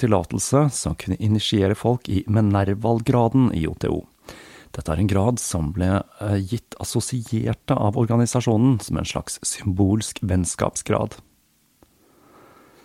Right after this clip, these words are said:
Det er noe fishy med denne tillatelsen, fordi håndskriften, den er nemlig Geralds, og den inneholder Geralds klassiske skrivefeil. Kun underskriften er Crowleys.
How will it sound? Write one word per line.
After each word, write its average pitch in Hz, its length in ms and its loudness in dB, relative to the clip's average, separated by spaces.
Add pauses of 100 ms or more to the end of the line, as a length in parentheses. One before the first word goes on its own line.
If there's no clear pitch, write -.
(1300)
Det 117 340 0
er 117 240 2
noe 147 140 2
fishy - 580 0
med 110 160 4
denne 85 160 2
tillatelsen, 76 720 -4 (260)
fordi - 320 -4
håndskriften, 123 1120 2 (160)
den 90 240 0
er 85 220 0
nemlig 85 320 0
Geralds, - 560 -2 (680)
og 92 140 -2
den 95 160 0
inneholder 101 400 2
Geralds 85 320 0 (100)
klassiske - 560 -6
skrivefeil. 98 840 2 (960)
Kun 98 240 2
underskriften 104 880 2
er 76 160 -4
Crowleys. - 540 -6